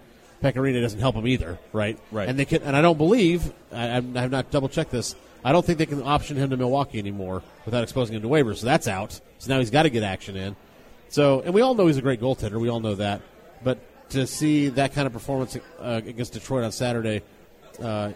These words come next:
Speaker 1: although, again, his, the team in front of him wasn't exactly stellar in that first period either, I, I, I see him getting a start probably, uh, Saturday against L A.
Speaker 2: I would agree with that.
Speaker 1: And probably the next Saturday at home against Florida. I would say those are probably the two.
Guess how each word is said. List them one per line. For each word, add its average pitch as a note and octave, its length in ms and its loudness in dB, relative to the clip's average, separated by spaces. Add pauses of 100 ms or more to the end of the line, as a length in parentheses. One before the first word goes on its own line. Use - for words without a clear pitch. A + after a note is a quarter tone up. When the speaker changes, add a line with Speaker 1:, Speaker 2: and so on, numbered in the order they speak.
(100)
Speaker 1:
although, C3+ 300 2
again, B2 240 -4
his, A2 200 -8 (220)
the A2+ 60 -16
team C#3 240 -2
in B2 60 -2
front B2+ 220 0
of A#2 100 -2
him A2 100 -12 (540)
wasn't A#2+ 200 -6
exactly A2 300 -6
stellar A#2 400 -2
in G#2+ 80 -4
that G#2 100 -6
first - 240 -8
period A2+ 220 -4
either, G#2 200 -2 (640)
I, D3 240 2
I, D#3+ 120 2
I - 20 8
see F#3 200 2
him F3+ 120 6
getting D#3 220 4
a C#3 60 0
start D3+ 420 2 (280)
probably, D3+ 640 2 (180)
uh, B2 280 0
Saturday D#3 460 0
against C3+ 260 -6
L B2+ 240 -2
A. D#3 260 -2 (360)
Speaker 2:
I A#2+ 100 0
would A#2 120 0
agree A2+ 180 -2
with A2 140 -4
that. B2+ 220 0
Speaker 1:
And C3 340 0
probably C3+ 360 2
the C3+ 180 -2
next C#3 260 0
Saturday B2 580 2 (200)
at B2+ 160 -4
home A#2+ 260 -2
against A2 220 -6
Florida. G#2+ 440 -2 (280)
I A2 80 -4
would A2 120 -4
say B2 100 -4
those A#2 180 0
are A#2 60 -6
probably A#2 240 -2
the G#2+ 120 -4
two. A#2+ 340 0